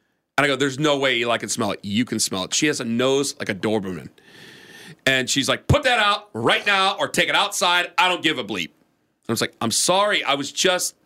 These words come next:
I was like, "How did you smell that?" She goes, "It's terrible." I'm like, "Dude, I took, like, two puffs."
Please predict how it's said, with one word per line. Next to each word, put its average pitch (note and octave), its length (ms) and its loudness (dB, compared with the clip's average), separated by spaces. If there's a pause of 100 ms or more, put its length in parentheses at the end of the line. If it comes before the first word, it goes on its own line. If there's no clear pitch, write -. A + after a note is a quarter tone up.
I - 220 -20
was - 100 -2
like, - 160 -6
"How - 160 -4
did E4+ 160 -2
you D#4 60 -2
smell G4 320 0
that?" - 260 -2 (600)
She G#3 100 2
goes, G3+ 120 0
"It's F#3 160 -2
terrible." D3+ 520 0 (220)
I'm A3 40 -2
like, A#3 160 0
"Dude, D4 220 -2
I - 80 -6
took, - 320 -4
like, - 180 -4
two B3+ 460 -2 (120)
puffs." - 580 -4